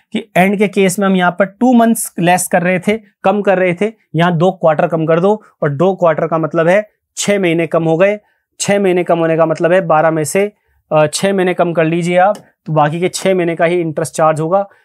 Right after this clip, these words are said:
तो यहाँ सिक्स प्लस थ्री करेंगे हम, सिक्स प्लस थ्री divided by टू, नाइन by टू, फ़ोर पॉइंट फ़ाइव मंथ्स का इंटरेस्ट चार्ज होगा। तो ये है एवरेज पीरियड का कॉन्सेप्ट,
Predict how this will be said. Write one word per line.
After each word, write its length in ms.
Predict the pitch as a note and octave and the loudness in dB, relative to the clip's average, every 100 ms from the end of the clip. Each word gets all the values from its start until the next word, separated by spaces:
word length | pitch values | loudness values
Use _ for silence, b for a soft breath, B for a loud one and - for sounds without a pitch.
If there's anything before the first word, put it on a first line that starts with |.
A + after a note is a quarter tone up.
| b - | b -6
तो 100 | D3+ | -2
यहाँ 300 | D3 D#3+ D#3+ | 0 0 -2
सिक्स 600 | - - A3 - - - _ - - - | -4 -4 -4 -6 -10 -14 _ -20 -12 -2
प्लस 260 | G#3+ - - | -2 -2 -6
थ्री 180 | F3 | -4
करेंगे 320 | F3 E3+ F3 F3 | -2 -2 0 -2
हम, 180 | F#3+ G3+ - _ _ | -4 -10 -20 _ _
सिक्स 400 | - - F#3 - | -10 -6 -4 -6
प्लस 360 | - F3 E3+ - | -4 -2 -2 -4
थ्री 280 | D#3+ G3 G3+ _ - - D3 | -6 -6 -6 _ -20 -12 -4
divided 340 | C#3+ D3 D3 | 0 0 -2
by 200 | C#3+ C#3 C3+ | -2 -2 -2
टू, 260 | G3 G#3 G3+ _ _ _ C3 | -2 -2 -6 _ _ _ -4
नाइन 400 | C#3+ D#3+ F3+ D#3 | 0 0 0 0
by 180 | C3 C3 - | 0 -2 -2
टू, 240 | G#3 G#3+ - _ _ - | 0 -2 -6 _ _ -20
फ़ोर 440 | - - - F#3+ F#3+ | -20 -12 -2 -2 -2
पॉइंट 380 | - F3 E3+ | -2 -2 -2
फ़ाइव 240 | - E3 D#3 D#3 | -2 -2 -2 -4
मंथ्स 260 | C#3+ C3+ | -6 -6
का 300 | - D3 C#3+ - | -4 -4 -4 -6
इंटरेस्ट 460 | C3 A#2 C3+ - | -8 -8 -10 -10
चार्ज 260 | - A2 G#2+ | -8 -8 -8
होगा। 300 | G2+ F#2 - b b b | -12 -12 -16 b b b
तो 60 | D3+ | -4
ये 220 | C3+ G3+ | 0 0
है 280 | F#3+ G3+ G3+ E3 | 2 0 2 2
एवरेज 440 | D#3+ E3 F#3+ F#3 | 2 0 -4 -4
पीरियड 380 | - D#3 C#3+ C3+ | -6 -4 -4 -4
का 160 | D#3+ | -4
कॉन्सेप्ट, 680 | D3 - A2 G2+ - A#2+ _ | -6 -6 -10 -8 -6 -8 _